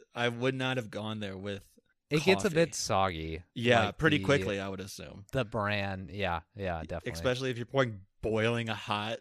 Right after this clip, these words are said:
Speaker 1: <laughs> coffee on top of it.
Speaker 2: Yep, yep.
Speaker 1: Hell yeah. If I had to pick a cereal, uh, off the top of my head, honestly, a good combo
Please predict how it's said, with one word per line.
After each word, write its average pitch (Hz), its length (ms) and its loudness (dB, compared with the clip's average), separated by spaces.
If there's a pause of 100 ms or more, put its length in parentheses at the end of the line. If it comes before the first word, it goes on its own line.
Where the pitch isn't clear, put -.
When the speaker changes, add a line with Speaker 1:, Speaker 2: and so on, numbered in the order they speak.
Speaker 1:
<laughs> 151 320 6
coffee - 760 4
on 135 300 2
top 107 340 -10
of 127 140 -10
it. 147 160 -4
Speaker 2:
Yep, 127 240 6 (140)
yep. 123 280 2 (360)
Speaker 1:
Hell 120 220 2
yeah. 90 240 -4 (340)
If 135 180 0
I 127 180 4
had 156 220 2
to 156 60 -2
pick 135 200 -4
a 135 80 -4
cereal, 123 600 -4 (220)
uh, 110 840 0
off 113 240 -2
the 117 80 -10
top 113 320 -4
of 117 60 -6
my 110 140 -2
head, 110 420 0
honestly, 117 500 -2
a 107 100 0
good 107 320 -4
combo 117 640 -4